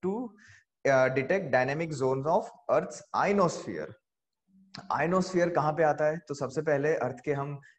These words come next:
लेयर के बारे में बात करें एटमॉस्फेयर के, तो first of all आता है troposphere,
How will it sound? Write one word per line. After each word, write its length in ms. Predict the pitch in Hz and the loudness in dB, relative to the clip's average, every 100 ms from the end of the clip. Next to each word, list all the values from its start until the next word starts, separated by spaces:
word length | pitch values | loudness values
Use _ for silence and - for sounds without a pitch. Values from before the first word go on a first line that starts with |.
| 110 | -2
लेयर 300 | 131 156 160 | 4 6 4
के 100 | 160 | 2
बारे 200 | 147 147 | 4 4
में 120 | 135 | 2
बात 200 | 123 120 | 2 2
करें 180 | 117 113 | 0 0
एटमॉस्फेयर 420 | 113 113 113 110 | -2 -6 -4 -4
के, 120 | 165 | -4
तो 120 | 170 | -6
first 280 | 180 139 139 | -2 -2 -2
of 60 | 143 | -2
all 100 | 156 | 0
आता 160 | 147 143 | 2 2
है 80 | 151 | -2
troposphere, 640 | 110 107 110 - 147 220 | -4 -6 -8 -4 -2 -2